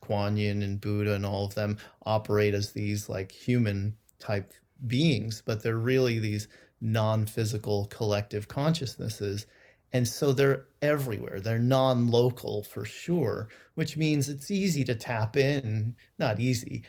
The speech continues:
I mean, there's, there's a certain amount of, um, energy to be put forth when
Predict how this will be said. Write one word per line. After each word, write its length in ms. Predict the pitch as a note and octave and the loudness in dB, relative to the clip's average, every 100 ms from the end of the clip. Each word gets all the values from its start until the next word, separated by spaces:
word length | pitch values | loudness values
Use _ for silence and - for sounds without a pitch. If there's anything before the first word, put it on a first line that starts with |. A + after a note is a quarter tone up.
| - | -2
I 100 | C#3+ | 2
mean, 220 | C#3+ C#3 | 4 6
there's, 440 | C#3 D3 D#3 C#3+ C3+ | 6 6 6 4 4
there's 320 | D#3 E3 E3 - _ E3 | 4 4 2 -4 _ -2
a 100 | C#3+ | -2
certain 400 | - D#3+ C#3+ C3+ | 2 2 4 2
amount 340 | B2 A#2 A#2 | 4 2 0
of, 280 | A2 G#2+ - | -2 -6 -6
um, 500 | C3 A2 G#2 G#2 G2+ G2+ - - _ _ _ _ - | 0 2 2 0 -4 -6 -16 -20 _ _ _ _ -4
energy 960 | E3+ D#3 D3+ C#3+ C#3+ C#3+ B2 A#2 A#2 | 4 6 6 4 -2 -4 -2 0 0
to 180 | G#2+ - | -2 -4
be 260 | A2 B2 A#2 | -4 -2 -2
put 440 | A2 - C#3+ C3+ | -4 -2 0 0
forth 920 | - - D3+ F3 C3+ G#2+ A2 - - _ _ _ _ _ | -4 -12 -6 0 2 2 0 -4 -20 _ _ _ _ _
when 640 | B2+ C3 C3 B2+ A#2+ C3 | -2 0 0 0 -2 -4